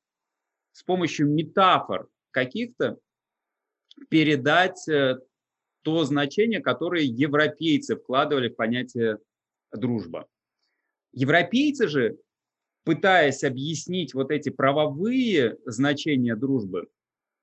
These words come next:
на самом деле пришли в тот момент, э,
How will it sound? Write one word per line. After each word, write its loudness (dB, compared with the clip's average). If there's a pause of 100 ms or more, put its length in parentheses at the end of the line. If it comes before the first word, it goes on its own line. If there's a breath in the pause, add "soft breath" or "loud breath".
(640)
на -4
самом -2
деле 2 (260)
пришли -2
в -12
тот 0
момент, -2
э, 2